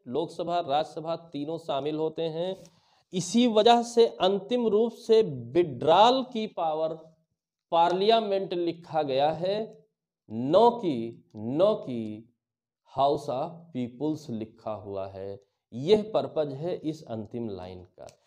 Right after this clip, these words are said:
यानी ये अंतिम लाइन समझना है तो अनुच्छेद एक सौ तेरह समझना पड़-, ओ सॉरी, एक सौ सत्रह समझना पड़ेगा, मनी बिल को समझना पड़ेगा, और इस बात को समझना पड़ेगा कि हर एक ग्रांट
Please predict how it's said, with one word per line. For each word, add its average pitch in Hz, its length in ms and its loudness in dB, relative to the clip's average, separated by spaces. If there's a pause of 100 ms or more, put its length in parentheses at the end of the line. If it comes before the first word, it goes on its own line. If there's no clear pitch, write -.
(160)
यानी 156 180 0
ये 170 140 6
अंतिम 151 420 0
लाइन 139 260 2
समझना 135 520 -4
है 175 280 -4 (340)
तो 143 60 0
अनुच्छेद 143 440 0
एक 135 100 -2
सौ 135 180 -2
तेरह 131 400 -2
समझना 170 460 -6
पड़-, 175 200 -6
ओ 165 80 -2
सॉरी, 139 240 0
एक 135 60 -2
सौ 135 160 -6
सत्रह 131 420 -4
समझना 165 460 -8
पड़ेगा, 170 640 -6 (340)
मनी 143 420 2
बिल 135 260 -2
को 180 160 -4
समझना 165 500 -4
पड़ेगा, 165 440 -2 (380)
और 156 240 0
इस 226 160 0
बात 196 380 2
को 214 100 0
समझना 180 480 -4
पड़ेगा 170 560 0 (360)
कि 202 100 -4
हर 208 260 4
एक 135 300 0
ग्रांट 196 440 2